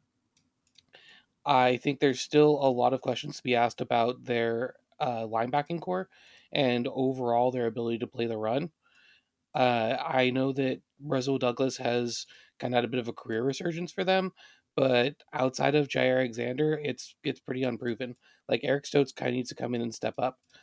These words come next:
Uh, they got Keyshawn Nixon out of Vegas to play slot corner,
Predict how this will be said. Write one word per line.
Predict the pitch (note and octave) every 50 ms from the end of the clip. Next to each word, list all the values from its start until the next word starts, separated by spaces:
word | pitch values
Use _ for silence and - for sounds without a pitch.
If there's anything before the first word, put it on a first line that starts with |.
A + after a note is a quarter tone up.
| _ _ _ _ _ _ _ - -
Uh, | A2+ A#2 G#2+ G#2 A2 G#2+
they | - B2 A#2+ A#2+ A#2 G#2+ _ -
got | C3+ C3+ D3 C#3+ - -
Keyshawn | - D3+ C#3+ B2+ - D3 C3+ B2 A2+
Nixon | A2+ A#2 A2+ - - B2+ A#2 A2+ B2
out | C3 A2+ A2+
of | A2 G#2 G#2
Vegas | C3 C3 B2 B2 C3 A#2 - -
to | A#2+ -
play | _ A2 G#2+ G#2+
slot | G#2+ - - D3 D#3+ D#3+ D#3 _
corner, | - D3+ C#3+ C#3+ C#3+ C#3+ C#3 C3+